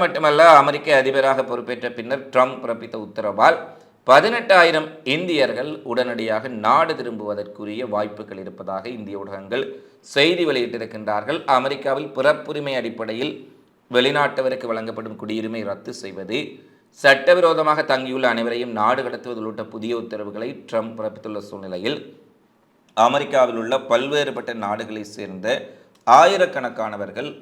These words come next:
உரிய விசாக்கள், அனுமதிகளின்றி தங்கியிருக்கக்கூடியவர்கள் உடனடியாக நாடு திரும்ப வேண்டிய ஒரு சூழ்நிலை ஏற்பட்டிருக்கின்றது. இந்த நிலையில் பதினெட்டாயிரம்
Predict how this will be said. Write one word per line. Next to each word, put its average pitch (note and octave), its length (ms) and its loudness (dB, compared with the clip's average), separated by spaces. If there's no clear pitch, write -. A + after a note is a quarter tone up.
உரிய E3+ 340 2
விசாக்கள், C#3 600 2
அனுமதிகளின்றி A#2 680 -6
தங்கியிருக்கக்கூடியவர்கள் G#2 1120 -8
உடனடியாக C#3 680 2
நாடு C#3 280 6
திரும்ப A#2 320 -6
வேண்டிய G#2 320 -10
ஒரு G2 80 -10
சூழ்நிலை A#2+ 380 -6
ஏற்பட்டிருக்கின்றது. G#2 760 -12
இந்த F3+ 140 -2
நிலையில் C#3+ 320 -2
பதினெட்டாயிரம் B2+ 880 2